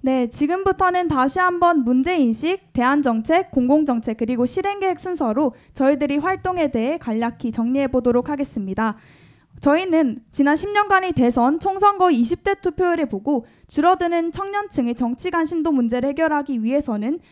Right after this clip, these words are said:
청소년들의 사회 참여 활동이 절실히 필요하다 느꼈습니다. 저희가 실시한 설문조사에서 스스로 다양한 문제에 관심이 많-, 다양한 사회 문제에 관심이 많다고 생각하십니까?라는 문항에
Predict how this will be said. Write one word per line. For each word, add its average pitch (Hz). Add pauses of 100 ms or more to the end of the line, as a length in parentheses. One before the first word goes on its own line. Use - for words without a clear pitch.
(120)
청소년들의 359
사회 381
참여 370
활동이 285
절실히 294
필요하다 320
느꼈습니다. 214 (680)
저희가 381
실시한 403
설문조사에서 302 (200)
스스로 359
다양한 277
문제에 262
관심이 269
많-, 240 (140)
다양한 311
사회 392
문제에 330
관심이 269
많다고 254
생각하십니까?라는 311
문항에 214